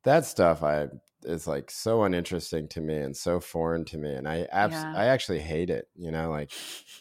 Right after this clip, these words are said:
Speaker 1: whenever I see two Zoomers, like, with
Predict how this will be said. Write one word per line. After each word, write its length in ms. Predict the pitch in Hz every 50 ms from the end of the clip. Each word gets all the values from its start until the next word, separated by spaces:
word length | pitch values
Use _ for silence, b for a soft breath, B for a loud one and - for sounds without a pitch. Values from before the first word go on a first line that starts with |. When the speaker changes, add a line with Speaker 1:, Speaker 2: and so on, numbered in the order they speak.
| B -
Speaker 1:
whenever 300 | 101 101 104 113 120 123
I 100 | 120 117
see 220 | - - 110 104
two 320 | 92 - - 104 98 98 95
Zoomers, 680 | 87 78 80 85 87 90 90 95 95 95 98 95 - -
like, 320 | 80 73 71 71 - - _ _ _ _ _ _ _ _ _ _ _ -
with 180 | 85 80 -